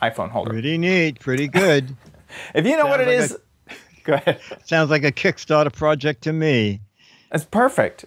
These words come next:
Speaker 1: It's called the, uh, Crustaceous,
Speaker 2: The
Speaker 1: uh, crab.
Speaker 2: iCrustacean.
Speaker 1: <laughs> The iCrustacean. There you go.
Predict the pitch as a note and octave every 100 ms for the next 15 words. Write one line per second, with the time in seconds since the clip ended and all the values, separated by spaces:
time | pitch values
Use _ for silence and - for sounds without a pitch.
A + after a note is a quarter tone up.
0 | D3+ D3+ - G3 F3 E3 D#3 D3+ - C3
1 | C3 B2+ B2+ B2 A2+ A2 _ _ _ -
2 | - D#3+ - E3 F3+ F3 F#3 E3+ - -
3 | - - _ _ _ _ _ _ _ _
4 | _ _ _ _ _ - B2+ A#2 A#2+ F#3+
5 | A3 - D3 - B2 A#2 - F2+ D2+ E3
6 | E3 F#3+ - F#3+ - D#3+ C#3 B2+ A2 G2
7 | C#3 C#3 A2 G2